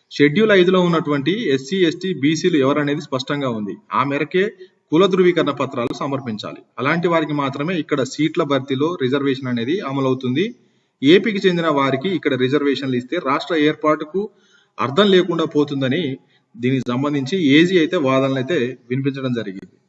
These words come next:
ఇక ఇంటి నుంచే లెర్నింగ్ లైసెన్సులు, డ్రైవింగ్ సంబంధించి లెర్నింగ్ లైసెన్సులు ఏవైతే ఉన్నాయో షోరూంలోనే మీ వాహనాల రిజిస్ట్రేషన్,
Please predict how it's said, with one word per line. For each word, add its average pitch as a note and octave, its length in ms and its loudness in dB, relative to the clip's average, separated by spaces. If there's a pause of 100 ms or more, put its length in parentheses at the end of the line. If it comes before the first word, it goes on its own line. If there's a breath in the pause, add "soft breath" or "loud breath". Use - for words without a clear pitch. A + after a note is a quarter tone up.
(160)
ఇక E3+ 140 0
ఇంటి F#3+ 300 4
నుంచే G#3+ 300 4 (320)
లెర్నింగ్ E3+ 380 4
లైసెన్సులు, C3 480 0
డ్రైవింగ్ D#3 400 0
సంబంధించి D#3 480 -2
లెర్నింగ్ C#3+ 320 2
లైసెన్సులు C3+ 420 -2
ఏవైతే B2+ 240 -2
ఉన్నాయో A#2 300 -4
షోరూంలోనే F#3 760 2
మీ D3 80 2
వాహనాల C#3 440 0
రిజిస్ట్రేషన్, D3+ 560 -2